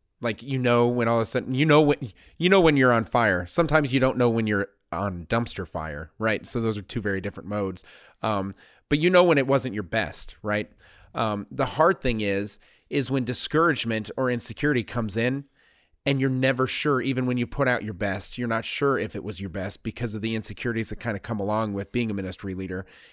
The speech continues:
And I think that this pandemic in this last year have, have really brought up a lot of those insecurities of like, "Well, I've never done a digital event before. I don't know how to handle this, or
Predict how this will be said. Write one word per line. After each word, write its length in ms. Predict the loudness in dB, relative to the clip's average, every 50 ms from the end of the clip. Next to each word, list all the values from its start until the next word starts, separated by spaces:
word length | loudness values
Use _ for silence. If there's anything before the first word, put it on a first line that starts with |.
| _ -8
And 140 | -4 0 0
I 100 | 0 0
think 260 | 0 -2 -6 -6 -4
that 120 | -6 -8 -8 _ _
this 480 | -18 -12 -8 -8 -8 -6 -8 -10 -12 -16 -10 -4
pandemic 540 | -2 0 0 0 0 0 -2 -2 -2 -4 -4
in 80 | -6
this 180 | -6 -6 -6 -4
last 300 | -4 -4 -4 -4 -6 -6
year 400 | -2 0 2 2 2 0 0 -4 -8 -20 _ _ _ _ _ _
have, 200 | -4 -4 -4 -4
have 240 | -4 -6 -6 -2 0
really 160 | 2 4 4
brought 260 | 4 4 4 4 4 2
up 140 | 2 0
a 20 | 0
lot 260 | 0 0 2 2 2
of 100 | 2 2
those 180 | 2 0 0 -2
insecurities 560 | -6 -8 -10 -10 -6 -2 -2 -2 -2 -4 -6
of 80 | -6
like, 200 | -6 -6 -6 -6
"Well, 140 | -6 -6 -6 -6
I've 160 | -6 -8 -6
never 240 | -6 -6 -4 -6 -6
done 240 | -6 -4 -4 -2
a 80 | -2 -2
digital 380 | -4 -4 -6 -6 -4 -4 -4 -4
event 240 | -4 -6 -8 -8
before. 400 | -8 -10 -10 -8 -8 -6 -4 -4
I 80 | -4 -4
don't 160 | -4 -4 -4
know 100 | -4 -6
how 160 | -4 -4 -4
to 60 | -4 -4
handle 320 | -2 -2 -2 -2 0 0
this, 260 | 0 -2 -2 -2 -2
or 200 | -4 -4 -4 -6